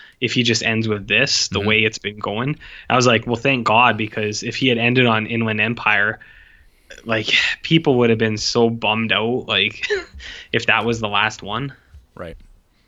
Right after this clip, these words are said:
Speaker 1: So, yeah, no, that movie, that movie sucks.
Speaker 2: Yeah.
Speaker 1: It's, it's
Speaker 2: It,
Speaker 1: really
Speaker 2: it,
Speaker 1: bad.
Speaker 2: yeah, it, it, it's kind of like, to me, it's like, oh, it's great that you can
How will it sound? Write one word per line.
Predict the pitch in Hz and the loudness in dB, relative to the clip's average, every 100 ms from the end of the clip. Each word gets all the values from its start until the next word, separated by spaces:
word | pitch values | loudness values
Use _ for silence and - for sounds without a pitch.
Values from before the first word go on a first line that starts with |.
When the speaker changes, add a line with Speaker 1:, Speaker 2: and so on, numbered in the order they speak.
| _ _ _ _ _ _ | _ _ _ _ _ _
Speaker 1:
So, | - 113 110 113 | -8 -2 0 2
yeah, | 139 180 | 2 2
no, | 214 190 | 2 0
that | 190 | -2
movie, | 175 202 165 139 113 110 | -4 -2 0 -2 -4 -8
that | 127 | -6
movie | 147 165 | -4 -4
sucks. | - 113 135 - - 98 | -4 -4 -4 -6 -6 -4
Speaker 2:
Yeah. | 95 - _ | -4 -6 _
Speaker 1:
It's, | 113 113 - - | -8 -8 -8 -4
it's | 135 | -2
Speaker 2:
It, | 139 110 | 0 0
Speaker 1:
really | 117 135 | 2 2
Speaker 2:
it, | 120 | 2
Speaker 1:
bad. | 107 135 127 | -2 -2 -2
Speaker 2:
yeah, | 98 | -2
it, | 110 120 110 | -2 -4 0
it, | 147 147 | 0 0
it's | 143 - | -2 -4
kind | 170 | -4
of | 160 | -2
like, | 123 95 - | -2 -4 -10
to | - 107 | -8 -4
me, | 98 92 | -4 -4
it's | 90 | -6
like, | 92 107 | -8 -4
oh, | 107 | -6
it's | - | -6
great | - 156 143 | -4 -4 -4
that | 113 | -6
you | 104 | -4
can | 107 | -4